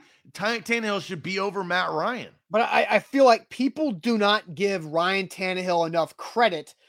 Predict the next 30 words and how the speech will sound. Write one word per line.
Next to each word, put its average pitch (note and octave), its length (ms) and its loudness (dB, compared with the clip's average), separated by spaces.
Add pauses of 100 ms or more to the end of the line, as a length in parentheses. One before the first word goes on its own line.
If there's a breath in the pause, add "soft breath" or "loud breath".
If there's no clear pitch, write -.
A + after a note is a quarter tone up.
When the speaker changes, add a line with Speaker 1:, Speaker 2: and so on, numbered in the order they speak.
(180)
Speaker 2:
for G3 120 -6
the F#3+ 100 0
Speaker 1:
He G3 60 4
hasn't G3+ 200 2
Speaker 2:
adversity C4 280 2
Speaker 1:
earned G3+ 80 -2
Speaker 2:
that F#3 80 0
he F3+ 60 -6
Speaker 1:
it. F3 40 -4
Speaker 2:
went, F#3+ 140 -8 (260)
huh? G3+ 220 -2 (320)
Speaker 1:
He D#3 80 -10
hasn't G#3+ 320 -6
earned C4 400 -2
the D3+ 80 -2
credit. G2 400 -8 (640)
Speaker 2:
I'm B3+ 200 2
talking, C4 420 2
like, F3+ 180 -2
this A#3 160 -4
is C#4 60 -2
a A#3+ 100 10
regular F#3+ 440 0
season E3 280 -10
conversation C#3 640 -10
for - 80 -20
the A2 80 -16
most G2 240 -20
part. - 180 -18
Like, B2+ 180 -18